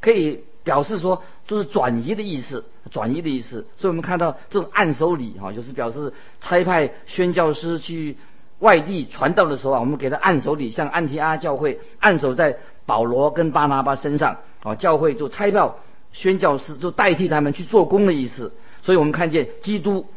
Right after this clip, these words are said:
呃，代替了我们。哦，哥林多后书五章二十一节，“神使那无罪的替我们成为罪。”啊，罗马书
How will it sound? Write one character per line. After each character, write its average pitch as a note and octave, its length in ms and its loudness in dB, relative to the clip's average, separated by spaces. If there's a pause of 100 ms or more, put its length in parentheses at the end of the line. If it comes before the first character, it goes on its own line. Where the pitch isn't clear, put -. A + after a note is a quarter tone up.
(220)
呃， A2+ 100 -4
代 E3 200 6
替 D#3 160 2
了 C#3 100 6
我 A#2 140 2
们。 A2+ 280 0
哦， G2 120 -6
哥 D3+ 140 0
林 D3+ 160 4
多 D3 280 2 (100)
后 F3+ 220 4
书 D3+ 340 -2 (260)
五 B2 120 -2
章 F3 200 4
二 F3 100 8
十 D3+ 140 -4
一 D#3 200 -8
节 B2 300 0 (340)
，“神 F3 360 2
使 C3 180 -4
那 D#3 180 4
无 C#3+ 200 0
罪 G3+ 200 6
的 C3 220 2 (380)
替 A#3+ 160 4
我 D3+ 180 6
们 C3 340 0 (180)
成 C#3 220 -2
为 C3+ 120 0
罪。” D#3 360 -4
啊， D#2 160 -12 (100)
罗 C3+ 120 0
马 C3+ 160 2
书 D3+ 360 -4